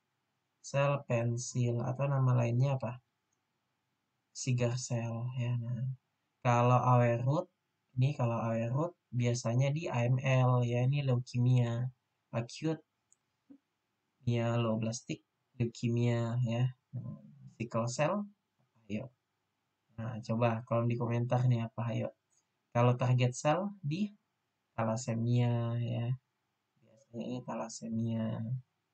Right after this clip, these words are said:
Thalassemia. Oke. Kalau ini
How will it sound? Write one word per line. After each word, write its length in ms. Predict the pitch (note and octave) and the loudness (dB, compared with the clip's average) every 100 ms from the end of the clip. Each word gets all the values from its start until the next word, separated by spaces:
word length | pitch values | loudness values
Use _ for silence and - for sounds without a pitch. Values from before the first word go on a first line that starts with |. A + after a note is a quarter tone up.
| _ _ _ _ _ _ B2 | _ _ _ _ _ _ -2
Thalassemia. 720 | B2+ - - - - - _ _ _ _ _ _ _ _ _ _ _ _ _ - | -2 -2 -8 -14 -16 -18 _ _ _ _ _ _ _ _ _ _ _ _ _ -6
Oke. 320 | A#2 A#2 B2+ - _ _ _ _ _ _ _ _ _ _ _ _ _ _ _ _ _ _ _ _ _ _ _ _ _ _ _ _ _ _ _ _ _ _ _ _ _ _ _ B2+ | -4 -4 -8 -12 _ _ _ _ _ _ _ _ _ _ _ _ _ _ _ _ _ _ _ _ _ _ _ _ _ _ _ _ _ _ _ _ _ _ _ _ _ _ _ -8
Kalau 480 | B2 A#2 A#2 A#2+ A#2+ | -2 0 4 4 4
ini 320 | B2 C3 F#3 | 4 4 2